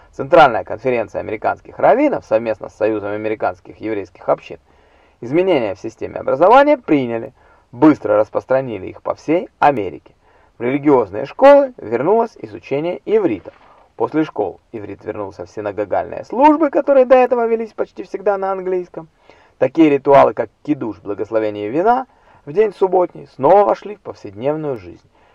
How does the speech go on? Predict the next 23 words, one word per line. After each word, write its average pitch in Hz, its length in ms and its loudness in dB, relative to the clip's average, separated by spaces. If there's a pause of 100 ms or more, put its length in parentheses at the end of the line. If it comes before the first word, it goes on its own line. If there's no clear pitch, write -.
(120)
Кашрут 92 500 -2
и 107 100 -10
суббота 247 600 -2
медленно 113 720 -4
стали 110 320 -2
возвращаться 101 880 -6 (400)
в 117 80 -10
жизнь 175 400 -2
реформистских 107 800 -10 (120)
евреев. 120 420 -8 (720)
Появился 196 480 0
новый 127 300 4
расширенный 113 500 -4
молитвенник – 160 640 0 (420)
врата 127 400 2
молитвы, 113 400 -8 (960)
в - 80 -20
котором 120 340 0
молитвы 220 380 0
на 247 160 2
иврите 247 380 -4 (800)
были 123 360 -2
восстановлены. 117 640 -4